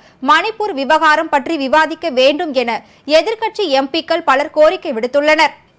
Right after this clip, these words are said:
இதன்படி, மாநிலங்களவை எம் பிக்கள்-ஆன கேசவ ராவ்,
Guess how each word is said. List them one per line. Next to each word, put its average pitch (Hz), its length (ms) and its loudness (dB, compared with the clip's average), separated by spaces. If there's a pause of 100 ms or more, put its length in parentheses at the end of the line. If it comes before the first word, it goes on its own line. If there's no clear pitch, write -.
இதன்படி, 370 440 2 (140)
மாநிலங்களவை 370 720 2 (140)
எம் 302 160 -2
பிக்கள்-ஆன 311 500 2 (100)
கேசவ 339 480 2
ராவ், 247 220 2